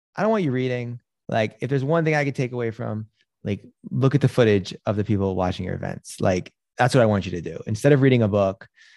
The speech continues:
like, look at the experience you're creating right now. And as a team,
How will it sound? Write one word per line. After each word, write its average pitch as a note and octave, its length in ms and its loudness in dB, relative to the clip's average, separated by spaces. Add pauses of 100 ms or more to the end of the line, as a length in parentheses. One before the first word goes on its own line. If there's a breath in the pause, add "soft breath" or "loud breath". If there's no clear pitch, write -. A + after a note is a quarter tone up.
(140 soft breath)
like, A2 180 0
look C3+ 300 2
at D3 80 0
the D#3 80 4
experience C3 500 -2
you're A2 100 -2
creating A2 400 -2
right G#2+ 240 -2
now. G#2 280 -4
And G#2+ 100 -4
as G#2 160 -2
a G#2 60 -10
team, G#2 580 -4